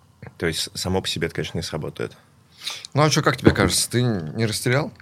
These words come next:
Speaker 2: скиллы?
Speaker 1: Да, э, скиллы-то точно нет. Моя проблема в другом. А, я, в принципе, всё своё медийное время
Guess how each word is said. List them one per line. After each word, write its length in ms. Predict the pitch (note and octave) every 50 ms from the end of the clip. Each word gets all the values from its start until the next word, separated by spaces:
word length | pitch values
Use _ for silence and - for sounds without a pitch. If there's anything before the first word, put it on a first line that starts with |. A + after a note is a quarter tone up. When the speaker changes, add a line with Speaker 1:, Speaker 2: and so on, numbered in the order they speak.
| - _ -
Speaker 2:
скиллы? 360 | - - - F#2 F2 D2+ - - - - - - - _ _ - - - -
Speaker 1:
Да, 300 | - - A#2+ B2+ C3 C3+ - - - - - - - -
э, 160 | C3+ C3+ B2+ A#2+
скиллы-то 480 | B2 - - A#2+ A#2+ C#3 - - - A#2+
точно 320 | B2 D3+ C#3 C3 - -
нет. 220 | G2+ G2+ F2+ - -
Моя 200 | G2+ A#2 C#3 D3+
проблема 420 | D3 A#2+ G#2+ G#2 A2+ A#2+ A#2 A2+
в 60 | G2+
другом. 480 | G2 A2 G#2+ G2+ G#2 G2+ F2 D#2+ - - - -
А, 460 | - F2+ F2+ F2+ F2+ E2 E2 C#2+ - - _ _ _ _ _ _ _ _ _ - - - - - - _ _ _ _ _ _ _ _ _ _ _ _ _ _ _ - - - - - - - -
я, 180 | - A2 A2 G2+
в 100 | - -
принципе, 480 | - C3+ F3 G3+ - - - - - - - _ _ _ _ - - - _ _ -
всё 500 | - - - B2+ A#2 G#2 G2+ F#2+ F2+ F#2
своё 260 | - - G2 F#2 F2
медийное 500 | F#2 G2+ G#2 A2 G#2 F2+ F#2+ F#2 F2+ F#2
время 400 | F#2+ A2+ C#3 F#3 F#3 C3+ - -